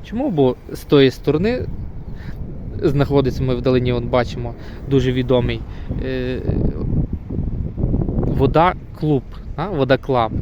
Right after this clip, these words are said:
а, спа-салон. І там біля нього продаються на прокати квадроцикли,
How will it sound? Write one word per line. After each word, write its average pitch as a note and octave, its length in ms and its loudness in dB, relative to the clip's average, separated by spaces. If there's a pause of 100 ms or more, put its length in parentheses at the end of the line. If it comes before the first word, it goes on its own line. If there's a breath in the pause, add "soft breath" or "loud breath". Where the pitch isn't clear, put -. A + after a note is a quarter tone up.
а, D3+ 100 -2 (440)
спа-салон. B2+ 640 0 (360 loud breath)
І C#3 60 -8
там C#3+ 180 2
біля D3+ 200 4
нього G3+ 320 0 (260)
продаються C#3 520 2
на B2+ 100 0
прокати B2 600 -4 (160)
квадроцикли, D#3 840 0